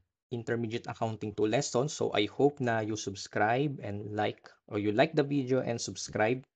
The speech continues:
to the YouTube channel or to my YouTube channel, and, um, i-share mo na rin, no, with other aspiring accountants. Kasi kung nakatulong sa'yo ito, ah, maaaring makatulong din ito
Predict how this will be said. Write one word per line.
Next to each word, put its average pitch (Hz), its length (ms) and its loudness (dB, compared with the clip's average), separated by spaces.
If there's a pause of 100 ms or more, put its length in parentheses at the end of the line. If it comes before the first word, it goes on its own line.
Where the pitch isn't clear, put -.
(600)
to - 80 -14
the 107 160 2
YouTube 107 400 -2
channel 123 480 6 (160)
or 98 160 -8
to 98 80 -4
my 98 80 0
YouTube 131 400 2
channel, 110 400 4 (400)
and, 101 400 -6 (640)
um, 95 480 -8 (1500)
i-share 139 240 6
mo 135 160 6
na 127 160 6
rin, 123 240 4
no, 110 160 2
with 101 160 -4
other 98 400 0
aspiring 95 480 -6
accountants. - 720 -8
Kasi 107 240 -2
kung 123 160 2
nakatulong 123 400 4
sa'yo 127 240 4
ito, 98 480 -2 (400)
ah, 110 160 4
maaaring 127 560 4
makatulong 117 480 2
din 107 160 -2
ito 110 240 -4